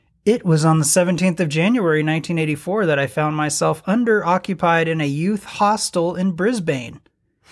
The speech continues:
The night was steamy and stormy, too wet outside and too hot inside to do very much,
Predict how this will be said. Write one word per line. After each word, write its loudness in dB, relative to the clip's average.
The 2
night 4
was -2
steamy 0
and -2
stormy, -2
too -2
wet 2
outside 2
and -4
too -4
hot 0
inside 0
to -4
do -2
very 2
much, -4